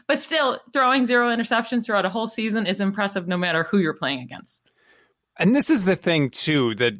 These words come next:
Speaker 2: seems to be contradictory. How can we say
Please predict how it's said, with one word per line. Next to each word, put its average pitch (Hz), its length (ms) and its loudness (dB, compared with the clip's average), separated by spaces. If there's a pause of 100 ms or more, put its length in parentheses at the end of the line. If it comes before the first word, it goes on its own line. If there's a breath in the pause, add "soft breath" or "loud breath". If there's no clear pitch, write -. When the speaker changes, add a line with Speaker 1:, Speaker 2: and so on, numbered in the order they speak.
(120)
Speaker 2:
seems 190 600 2
to 160 100 0
be 151 160 0
contradictory. 127 920 -4 (300)
How 240 320 2
can 233 300 2
we 202 180 2
say 98 680 -2